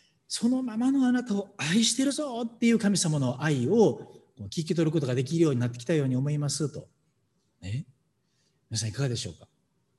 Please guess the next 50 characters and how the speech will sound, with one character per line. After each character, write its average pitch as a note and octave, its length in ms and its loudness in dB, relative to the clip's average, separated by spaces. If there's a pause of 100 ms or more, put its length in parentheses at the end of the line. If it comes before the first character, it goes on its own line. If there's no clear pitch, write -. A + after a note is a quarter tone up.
(1080)
え G#2+ 60 -2
ー、 G#2 160 0
そ - 140 4
う - 20 8
い C4 40 6
う A#3 40 2
こ C4+ 80 4
と G#3+ 160 8
を F3+ 40 12
思 G3 160 10
い G3 60 8
巡 F#3+ 220 8
ら F#3 80 4
し F#3 160 2
な F3+ 120 2
が B2+ 200 2
ら、 D3+ 540 0 (720)
つ C4+ 100 0
ま C4 60 6
り、 F#3 180 6 (500)
そ D#4 200 4
う D#4 80 6
で A3 80 8
あ F#3+ 80 8
る A#3 80 6
な G#3 80 6
ら F3 80 6
ば、 D#3 100 2
こ A#3+ 140 4
の A#3 100 8
実 F3+ 400 0
会 C#4 200 2
の D4 100 6
中 A3 260 6
に A3+ 160 8
も、 C#4 720 6 (840)
あ G#3+ 120 4
の B3+ 480 4
温 D#3 320 0
か D#3+ 160 4
い D3 80 4
優 D3 60 2
し D3+ 420 2
い - 80 -4
天 E3 180 0
の C3 120 0
お C3 40 -4
父 D3+ 180 0
様 B2+ 320 0
の、 F#3+ 500 2